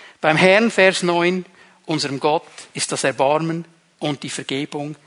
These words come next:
Gegen ihn haben wir uns aufgelehnt. Er weiß, Gott ist barmherzig. Er weiß, Gott will vergeben.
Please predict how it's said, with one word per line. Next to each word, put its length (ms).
Gegen 300
ihn 380
haben 360
wir 200
uns 280
aufgelehnt. 680
Er 180
weiß, 640
Gott 240
ist 160
barmherzig. 720
Er 200
weiß, 580
Gott 280
will 160
vergeben. 640